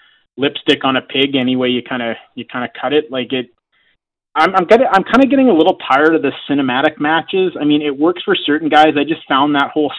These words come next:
swamp thing to be, I don't know, it just didn't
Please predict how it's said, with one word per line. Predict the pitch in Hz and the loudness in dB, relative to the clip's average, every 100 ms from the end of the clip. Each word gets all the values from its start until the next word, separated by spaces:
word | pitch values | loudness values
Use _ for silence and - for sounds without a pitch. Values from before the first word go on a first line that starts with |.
| - | -6
swamp | 139 135 135 - | -2 -2 -2 -4
thing | 139 127 | -4 -4
to | |
be, | 120 123 120 117 110 _ _ _ _ _ _ _ _ _ _ _ | -4 -2 -2 -2 -6 _ _ _ _ _ _ _ _ _ _ _
I | 151 | 0
don't | - | 4
know, | 196 | 4
it | 139 | 2
just | 170 - | -2 0
didn't | 175 196 127 | 0 0 -10